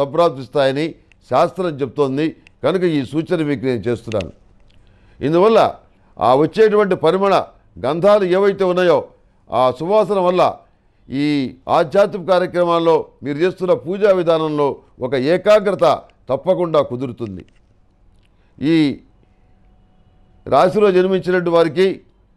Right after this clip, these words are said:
ఈ వారం చక్కగా అన్ని విధాలుగా గణపతి పూజ చేసుకోవడం వల్ల విశేషమైనటువంటి మంచి ఫలితాలు సంప్రాప్తిస్తాయి. ఈ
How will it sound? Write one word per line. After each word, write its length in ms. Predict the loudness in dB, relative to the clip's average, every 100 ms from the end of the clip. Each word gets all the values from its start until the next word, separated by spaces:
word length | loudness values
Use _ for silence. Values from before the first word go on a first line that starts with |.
| _ _ -10
ఈ 160 | -4 2
వారం 260 | 4 4 -2 _ _ _ _ _ _ -4
చక్కగా 420 | -4 -2 0 2 0 -6 _ _ -10
అన్ని 240 | -4 -2 0
విధాలుగా 420 | 4 4 4 -2 -4 _ _ _ _ _ -12 -2
గణపతి 340 | 0 2 0 0
పూజ 120 | -2 0
చేసుకోవడం 400 | -2 -2 -2 0
వల్ల 120 | 2 2 0 -6 _ -10
విశేషమైనటువంటి 920 | 0 2 2 0 0 2 0 0 -4 -6 -14 _ -6
మంచి 200 | -4 -2
ఫలితాలు 400 | 0 2 2 2 -2 -6 _ -6
సంప్రాప్తిస్తాయి. 720 | -4 0 0 0 -10 -10 -10 _ _ _ _ _ _ -4
ఈ 160 | 0